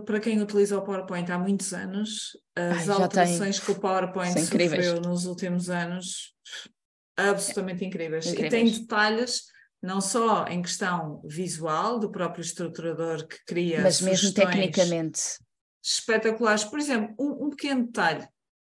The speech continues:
Speaker 1: Neste momento, já há algum tempo que ele faz isso, não sei precisar há quanto, mas antigamente tu, tu introduzias um vídeo na tua apresentação, tinhas que o animar,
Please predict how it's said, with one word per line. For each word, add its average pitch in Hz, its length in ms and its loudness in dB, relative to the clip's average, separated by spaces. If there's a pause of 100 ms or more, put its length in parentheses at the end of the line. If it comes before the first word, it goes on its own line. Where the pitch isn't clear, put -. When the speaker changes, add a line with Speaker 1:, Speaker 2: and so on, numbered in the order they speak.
(560)
Speaker 1:
Neste 240 460 4
momento, 185 540 -2 (160)
já 165 180 -6
há 170 40 0
algum 185 260 -2
tempo 147 280 -8
que - 80 -12
ele 151 120 -8
faz 151 260 -8
isso, 143 300 -10
não 156 80 -10
sei 151 180 -8
precisar 156 440 -6
há 156 100 -6
quanto, 139 380 -12 (360)
mas 214 180 2
antigamente 220 580 2
tu, 202 100 -2
tu 202 340 -4
introduzias 196 640 0
um 196 100 -2
vídeo 180 320 -2
na 170 100 -6
tua 170 160 -6
apresentação, 202 680 -2
tinhas 175 280 -2
que - 120 -6
o 180 60 0
animar, 208 520 2